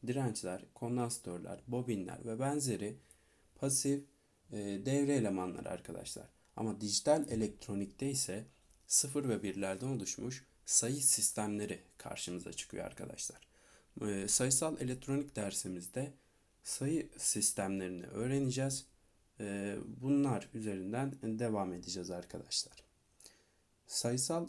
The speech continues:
elektronik ise sadece iki farklı büyüklüğü içerir. Bilgisayarların ve birçok otomatik kontrol sistemlerinin temelini oluşturmaktadır. Modern bir evin içindeki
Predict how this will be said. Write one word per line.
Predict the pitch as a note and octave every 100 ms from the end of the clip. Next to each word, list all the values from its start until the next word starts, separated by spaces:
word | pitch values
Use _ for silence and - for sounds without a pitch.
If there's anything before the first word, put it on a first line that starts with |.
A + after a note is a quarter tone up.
| -
elektronik | A#2+ A2+ A2 G#2+ A2 C3+
ise | C3 - G2 C3+ - _ _ _ _ _
sadece | - - A2 C3+ D3 - F#2+ B2+ -
iki | B2+ -
farklı | C#3 D3 C3 - G2+
büyüklüğü | G2 F#2+ - G#2+ B2+ C3+ -
içerir. | - - F2 - - _ _ - - _
Bilgisayarların | G#2+ G2+ A2 B2 C#3+ D3 D#3 D#3 A2+ A#2 -
ve | - F2+ G2+
birçok | C#3 C#3+ - G2 - - -
otomatik | A2 A2 A#2+ C3 C3+
kontrol | C3 A#2+ - C3+
sistemlerinin | C#3+ - - - G2+ F#2 F2+ F#2 A2 C3+ - _
temelini | - A#2+ G2+ F#2 B2
oluşturmaktadır. | B2 G2 - G2+ F#2+ F#2+ - F#2+ - - - _ _ - _ _
Modern | G2+ G#2 C3+ D#3+ E3+
bir | D#3 D#3 -
evin | A#2+ B2 C#3
içindeki | C3 - A#2+ B2 B2+ -